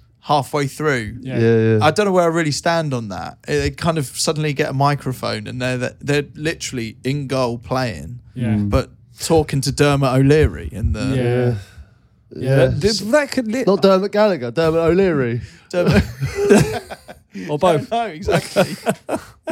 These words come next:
Speaker 3: Or
Speaker 1: Um,
Speaker 3: both.
Speaker 1: or both, yeah.
Speaker 3: A strange concept.
Speaker 2: I think there's gonna be a lot of changes that's gonna come in, and people, we, we'll go, "Yeah, but that's not gonna work." Yeah, but what if, what if it does?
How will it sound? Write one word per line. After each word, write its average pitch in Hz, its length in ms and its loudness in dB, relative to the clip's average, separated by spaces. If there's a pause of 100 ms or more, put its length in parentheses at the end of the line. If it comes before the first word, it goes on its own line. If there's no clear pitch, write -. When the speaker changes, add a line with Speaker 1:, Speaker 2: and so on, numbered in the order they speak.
(420)
Speaker 3:
Or 175 80 6
Speaker 1:
Um, 165 100 4
Speaker 3:
both. 170 640 0
Speaker 1:
or - 80 -6
both, 165 420 -6
yeah. 180 100 -6
Speaker 3:
A 156 60 -6
strange 135 460 -8
concept. 139 260 -4
Speaker 2:
I 220 160 4
think 185 280 2
there's 165 260 2
gonna 160 140 2
be 156 100 6
a 151 60 6
lot 151 160 4
of 135 60 0
changes 147 420 0
that's 120 120 0
gonna 131 200 2
come 131 240 4
in, 131 100 6
and 135 400 4
people, 185 280 6
we, 190 180 6
we'll 180 280 4
go, 156 360 -2
"Yeah, 147 160 0
but 135 60 0
that's 151 180 0
not 156 60 -8
gonna 131 120 -2
work." 127 400 4
Yeah, 156 60 4
but 143 120 4
what 165 200 2
if, - 260 -4
what 170 80 0
if 151 100 0
it 165 80 0
does? 180 380 -2